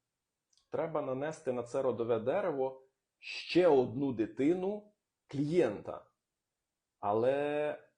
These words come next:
не від цієї жінки». А, ну вона каже: «Ще одну дитину». Я кажу: «Та без питань», я її цепляю, вона каже: «Ні, ти не поняв, вона, ця дитина не від цієї жінки».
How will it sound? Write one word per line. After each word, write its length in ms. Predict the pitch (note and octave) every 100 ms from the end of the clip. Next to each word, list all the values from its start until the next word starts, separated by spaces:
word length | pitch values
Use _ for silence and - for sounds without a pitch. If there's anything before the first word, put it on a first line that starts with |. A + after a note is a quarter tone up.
| _ _ _ _ -
не 260 | B2 E3
від 200 | G3 G3+
цієї 240 | - G3 F#3+
жінки». 240 | D3 B2 C#3
А, 160 | A#2
ну 120 | A#2
вона 140 | C#3 D3+
каже: 220 | D3+ C#3
«Ще 120 | -
одну 180 | E3 A#2+
дитину». 220 | G2+ G#2
Я 60 | A#2+
кажу: 160 | D3
«Та 80 | D3
без 120 | C3
питань», 300 | C3 E3 B3+
я 80 | F#3
її 120 | D3
цепляю, 380 | C#3+ - F3+ G3
вона 140 | C#3+ B2+
каже: 220 | B2 B2+
«Ні, 160 | C#3+
ти 120 | A#2 C3+
не 100 | D3
поняв, 280 | A2+ F2+ A2
вона, 360 | G#2+ A#2 C#3 F3+
ця 180 | - C#3+
дитина 360 | C#3 - E3
не 180 | C3 E3+
від 180 | E3+ D#3+
цієї 400 | - D3 D#3+ D3
жінки». 380 | A#2 A2+ -